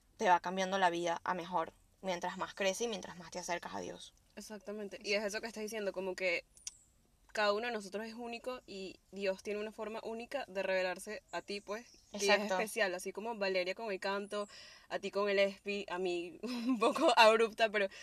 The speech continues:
Speaker 2: ¿sabes? Como que Dios es demasiado especial y realmente como que a veces si no encontramos la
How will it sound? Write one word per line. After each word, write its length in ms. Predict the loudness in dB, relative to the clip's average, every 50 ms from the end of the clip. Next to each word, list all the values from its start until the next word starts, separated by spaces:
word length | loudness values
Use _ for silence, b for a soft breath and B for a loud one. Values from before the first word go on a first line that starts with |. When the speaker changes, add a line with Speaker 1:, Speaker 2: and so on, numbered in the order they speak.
| B B B B B B
Speaker 2:
¿sabes? 260 | 4 4 4 4 2
Como 180 | -2 -2 0 2
que 120 | 2 4
Dios 180 | 2 2 0 -2
es 80 | -4
demasiado 420 | -6 -4 -4 -2 -2 0 0 0 0
especial 540 | -2 -6 -6 -6 -2 0 2 2 2 2 -2
y 120 | -4 -2 0
realmente 360 | 2 2 2 2 0 -2 -4
como 220 | -4 -2 -2 -2
que 100 | -2 0 0
a 80 | 0 2
veces 240 | 0 0 -2 -4 -8
si 80 | -6
no 100 | -4 -4
encontramos 520 | -4 -4 -4 -4 -4 -4 -4 -4 -6 -8 -4
la 260 | -2 -2 -2 -4